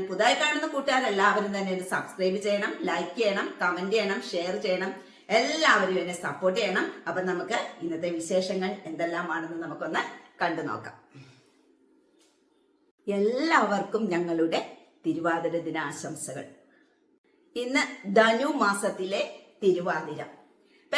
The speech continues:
എല്ലാവരും വ്രതമൊക്കെ എടുക്കുന്നുണ്ടല്ലോ അല്ലേ? ഇപ്പൊ ഇന്നലെ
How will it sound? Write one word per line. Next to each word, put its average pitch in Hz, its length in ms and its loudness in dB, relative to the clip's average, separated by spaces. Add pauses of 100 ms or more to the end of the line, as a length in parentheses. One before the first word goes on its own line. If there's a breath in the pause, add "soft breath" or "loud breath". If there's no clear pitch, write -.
(120)
എല്ലാവരും 311 540 6 (200)
വ്രതമൊക്കെ 294 540 2
എടുക്കുന്നുണ്ടല്ലോ 262 640 2
അല്ലേ? 277 180 2 (280)
ഇപ്പൊ 240 120 -4 (160)
ഇന്നലെ 269 360 0